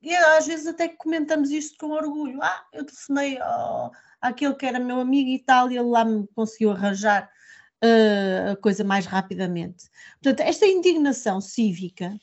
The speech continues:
com aquilo que é o comportamento dos governantes, na verdade, eh, goza de muita tolerância social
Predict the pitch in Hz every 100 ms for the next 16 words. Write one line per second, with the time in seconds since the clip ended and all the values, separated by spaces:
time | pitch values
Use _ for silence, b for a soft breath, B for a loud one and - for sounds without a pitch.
0 | _ _ _ _ _ _ - 277 277 277
1 | 311 302 254 220 233 220 - 214 170 170
2 | 208 214 208 190 180 170 - - - b
3 | b b b b _ - 262 277 254 233
4 | 190 185 196 214 - _ 233 254 247 247
5 | 214 208 269 254 240 208 240 240 247 302
6 | 339 - 294 285 262 254 240 220 214 226
7 | 220 - 220 - 208 180 170 175